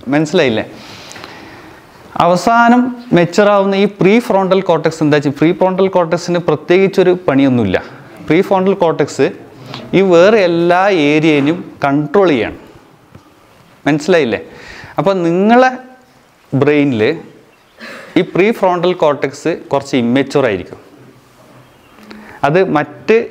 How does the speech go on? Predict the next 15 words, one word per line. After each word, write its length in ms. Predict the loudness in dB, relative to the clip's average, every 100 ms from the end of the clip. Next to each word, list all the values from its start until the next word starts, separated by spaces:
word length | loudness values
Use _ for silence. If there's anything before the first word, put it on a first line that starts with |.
| -16 -20 -6
brain 360 | 0 2 2 2
area, 400 | 0 2 0 -2 -8 -18 -20 -12 -2
ഏരിയകളുടെ 340 | 0 2 2
മേലെ 400 | 2 0 0 0 -4 -6
അതിനുള്ള 720 | -2 0 2 2 2 0 -2 -6
control 400 | -4 -2 0 0
കുറവായിരിക്കും. 760 | 0 0 0 0 -4 -10 -18 -20 -20 -20 -20 -20 _ -20 -20 -20 -20 -20 -20 -20 -20 -20 -16 -6
അപ്പോൾ 140 | 0 2
നിങ്ങളെ 340 | 2 4 2
ബ്രെയിനിനെ 720 | 2 2 2 2 2 0 -2 -4 0
നിങ്ങൾക്ക് 600 | 2 4 2 2 2 0
പിടിച്ച് 340 | 2 0 0
കി-, 280 | 0 -2 -2
പിടിച്ചാൽ 380 | -2 0 -2 -2
കിട്ടൂല. 400 | -4 -4 -2 -4